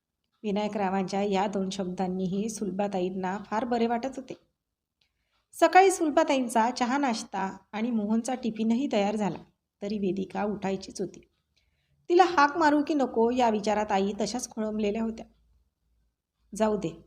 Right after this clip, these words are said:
त्यांचं ते बघून घेतील, असा विचार करत त्या परत आपल्या कामाला लागल्या. मोहन ऑफिसला निघून गेल्यावर काही वेळाने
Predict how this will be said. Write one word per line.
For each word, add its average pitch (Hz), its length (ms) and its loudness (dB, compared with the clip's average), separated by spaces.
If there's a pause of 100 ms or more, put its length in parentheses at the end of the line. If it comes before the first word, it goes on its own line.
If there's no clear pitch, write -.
त्यांचं 185 340 -4
ते 214 60 0
बघून 190 340 0
घेतील, 180 260 -4 (600)
असा 269 200 6
विचार 311 300 6
करत 262 220 2
त्या 254 180 0
परत 226 300 0
आपल्या 202 240 0
कामाला 196 400 -2
लागल्या. 175 300 -4 (640)
मोहन 180 240 -4
ऑफिसला 196 600 -4
निघून 214 320 0
गेल्यावर 208 440 0
काही 202 280 -2
वेळाने 190 560 -2